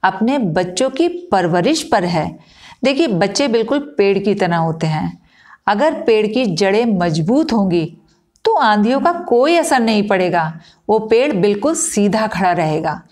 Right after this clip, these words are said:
बिल्कुल उसी तरह से बच्चे, अगर हमारे बच्चों में अच्छे संस्कार हैं, उनके अंदर अच्छी आदतें हैं,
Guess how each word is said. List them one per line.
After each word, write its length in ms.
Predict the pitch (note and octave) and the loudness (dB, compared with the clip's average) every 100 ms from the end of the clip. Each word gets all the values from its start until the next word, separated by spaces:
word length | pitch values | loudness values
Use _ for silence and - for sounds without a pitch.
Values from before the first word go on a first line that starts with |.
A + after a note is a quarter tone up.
| _ - - - - | _ -20 -20 -10 -2
बिल्कुल 360 | G#3+ C#4+ E4+ E4 E4+ | 0 0 0 -2 -2
उसी 240 | B3 F4 F4 | 0 2 2
तरह 280 | C#4+ A#3 G#3+ | 2 0 0
से 200 | D#4+ E4+ | 0 0
बच्चे, 680 | F#3+ F3+ F3 - E3+ D#3+ - - - - G3+ | 0 -2 -2 -2 -2 -2 -8 -20 -18 -6 -4
अगर 240 | A#3 C#4+ | 0 0
हमारे 460 | B3 G3+ G3 F#3+ F#3 | 0 0 2 2 0
बच्चों 400 | F#3 F#3 G#3+ G3+ | -2 -2 0 2
में 520 | A#3+ D#4 E4 - - - - | 2 0 -4 -10 -20 -8 -4
अच्छे 340 | G3+ - E4 | -4 -2 -2
संस्कार 640 | E4 A#3 G#3 - G#3+ C4+ C4+ | 0 0 0 0 2 2 2
हैं, 540 | A3+ F#3 D#3 - - _ _ _ _ - | 2 0 -2 -8 -18 _ _ _ _ -2
उनके 260 | G3 G3+ G#3+ | -2 0 0
अंदर 320 | F#3 G3+ B3 | 0 0 0
अच्छी 500 | - G3+ - C#4+ - - | -2 -4 -2 -4 -2 -2
आदतें 400 | F3+ A3+ C#4 D4 | 0 0 0 0
हैं, 380 | B3+ F#3 D#3+ | 2 0 -2